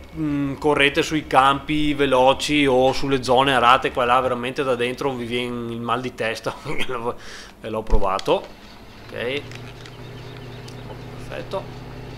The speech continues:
Comunque sì, dicevo, è una edit, ma veramente si è dato da fare, è molto piacevole da guidare, guardate anche come si comporta,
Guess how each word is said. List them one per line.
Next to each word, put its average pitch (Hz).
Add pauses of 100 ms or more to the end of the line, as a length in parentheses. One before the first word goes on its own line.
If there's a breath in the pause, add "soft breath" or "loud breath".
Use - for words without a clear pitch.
(1000 loud breath)
Comunque 196
sì, - (300)
dicevo, 143
è 151
una 165
edit, 160
ma 131
veramente 139
si 165
è 143
dato 143
da 143
fare, 143 (180)
è 120
molto 143
piacevole 143
da 135
guidare, 123
guardate 127
anche 123
come 123
si 120
comporta, 117